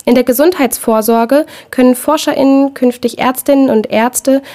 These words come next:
mit Hilfe von künstlicher Intelligenz dabei unterstützen, Krankheiten besser zu diagnostizieren und früher zu behandeln.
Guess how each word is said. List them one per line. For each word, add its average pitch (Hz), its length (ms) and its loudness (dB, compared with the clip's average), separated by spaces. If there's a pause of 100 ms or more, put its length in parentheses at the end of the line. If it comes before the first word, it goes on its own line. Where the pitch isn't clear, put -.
(100)
mit 233 120 -2
Hilfe 302 340 2
von 226 200 -2
künstlicher 269 480 -2
Intelligenz 226 580 0
dabei 233 240 -2
unterstützen, 262 640 -2
Krankheiten 202 540 -4
besser 180 260 -4
zu 196 140 -4
diagnostizieren 185 960 -2
und 254 160 2
früher 190 400 0
zu 185 140 -6
behandeln. 208 640 -2